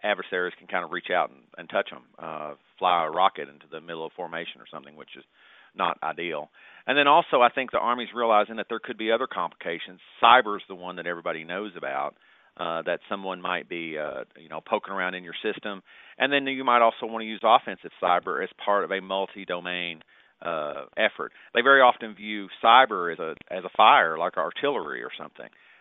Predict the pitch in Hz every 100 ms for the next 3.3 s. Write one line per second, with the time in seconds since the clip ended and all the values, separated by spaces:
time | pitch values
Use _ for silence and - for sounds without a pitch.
0 | _ 98 - 104 - 101 - 104 107 92
1 | - 101 87 92 95 87 76 92 90 90
2 | 87 85 80 - 95 90 80 71 67 65
3 | - 65 62